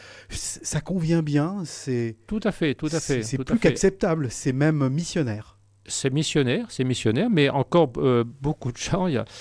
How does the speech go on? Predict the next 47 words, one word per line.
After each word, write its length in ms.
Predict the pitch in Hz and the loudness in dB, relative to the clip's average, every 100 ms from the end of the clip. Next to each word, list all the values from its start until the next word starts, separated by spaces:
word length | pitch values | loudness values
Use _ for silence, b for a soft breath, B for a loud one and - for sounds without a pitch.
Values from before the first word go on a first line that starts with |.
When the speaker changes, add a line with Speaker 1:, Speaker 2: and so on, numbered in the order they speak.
| B B | B B
Speaker 2:
la, 220 | - 120 120 | -10 -8 -2
l'époque 340 | 120 - 139 | 0 2 2
des 120 | 123 | 2
patronages 520 | 123 123 131 131 131 | 2 2 2 2 2
est 120 | 110 117 | 0 -4
un 80 | |
peu 160 | - 117 | -2 -2
passée, 480 | 123 117 - 131 107 - _ _ _ _ - - | -2 -2 0 0 -2 -10 _ _ _ _ -20 -6
mais 120 | 127 | -4
ça 160 | - 170 | 0 2
revient. 460 | 135 104 113 170 247 | 2 0 0 -2 -2
Dans 160 | 127 | 0
les 120 | 123 120 | 0 0
patronages, 640 | 117 - 107 117 214 214 | 0 2 2 2 0 0
eh 80 | 113 | -2
bien, 340 | 107 131 156 - | 2 2 0 -2
on 80 | 113 | -4
fait, 380 | - 143 165 147 | 0 2 2 2
euh, 200 | 120 110 - | 0 -2 -4
euh, 220 | 123 120 | -4 -4
jouer 320 | 101 117 131 127 | -2 2 4 4
les, 340 | 110 110 110 | 2 0 -2
les 220 | 107 104 | -2 0
enfants, 240 | 113 - 175 | -2 0 0
on 40 | |
leur 140 | 143 | 2
permet 240 | - 113 113 | 2 0 0
de 140 | 107 | -2
jouer 180 | 101 127 | 0 0
des, 160 | 113 104 | 0 0
des 140 | 104 | -2
scènes 400 | - - 190 226 B B B | 0 0 2 0 B B B
représentant 840 | - 170 - 135 117 117 - 175 | 2 2 6 4 4 0 2 2
la 120 | 185 120 | 4 2
vie 180 | 123 | 0
du 160 | 120 101 | 0 -2
Christ, 380 | - 127 196 - | 0 2 2 -2
représentant 600 | - - 107 104 - 123 | -6 -6 -6 -6 -4 -4
des 100 | 107 | -4
scènes 420 | - 139 131 117 B B B - | 0 0 0 -2 B B B -2
de 140 | 113 | 2
la, 800 | 110 110 101 101 101 - 113 117 | 4 4 4 2 2 0 -2 0
de 80 | 113 | 0
la 160 | 107 101 | 2 2
Bible, 420 | 110 170 147 123 | 4 4 2 -2
de 120 | 113 | -2
l'Évangile. 580 | 113 107 117 90 98 | -4 -4 -6 -6 -8